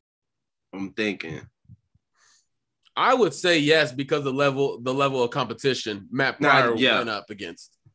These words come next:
Speaker 1: That's, that's
Speaker 2: Yeah.
Speaker 1: probably, that's
Speaker 2: All
Speaker 1: probably
Speaker 2: right.
Speaker 1: fair.
Speaker 2: Well, that, that's my, you know, I, I think when we talked Thursday, one of the keys to victory for me was the turnover battle.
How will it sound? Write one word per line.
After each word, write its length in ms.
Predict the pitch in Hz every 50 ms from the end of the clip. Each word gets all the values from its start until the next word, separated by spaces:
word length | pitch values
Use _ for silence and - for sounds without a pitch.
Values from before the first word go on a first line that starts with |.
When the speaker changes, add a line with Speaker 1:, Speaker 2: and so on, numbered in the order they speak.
| _
Speaker 1:
That's, 300 | - 104 113 117 - -
that's 320 | - 117 107 107 107 - - - -
Speaker 2:
Yeah. 180 | 104 98 95
Speaker 1:
probably, 340 | - 113 90 78 73 - - _ _ _ _ _
that's 200 | - 78 95 -
Speaker 2:
All 100 | - 185
Speaker 1:
probably 160 | 196 180 156 165
Speaker 2:
right. 240 | 185 185 131 -
Speaker 1:
fair. 100 | - - - 120
Speaker 2:
Well, 440 | 160 185 180 175 170 160 139 - - _ _ _ _ _ _ _ _ _ -
that, 260 | 208 277 294 233 - 180
that's 420 | 254 285 302 269 - - - - _ _ _ _
my, 420 | 190 196 202 196 190 185 180 160 - - _ _ _ _ _
you 100 | 190 185
know, 460 | 180 170 165 160 151 143 135 - _ _ _ -
I, 120 | 170 175 - 185
I 40 | 226
think 360 | 226 - 240 233 226 226 - - _ _ _ _ _
when 220 | 160 170 185 175
we 120 | 180 220 233
talked 480 | 233 - 233 214 208 170 - - - - _ _ _ _ _ _ _
Thursday, 640 | 196 185 185 170 151 135 127 131 127 120 113 - - _ _ _ _ _
one 220 | 131 160 214 240
of 100 | 240 214
the 80 | 208 190
keys 320 | - - 220 214 202 160
to 100 | - 185
victory 360 | 160 180 196 185 180 180 170 151
for 180 | - 160 160
me 180 | 156 156 160 156
was 260 | 143 139 165 165 147
the 80 | 139 127
turnover 480 | - 160 156 151 143 135 127 117 117
battle. 420 | 107 104 117 117 110 90 73 -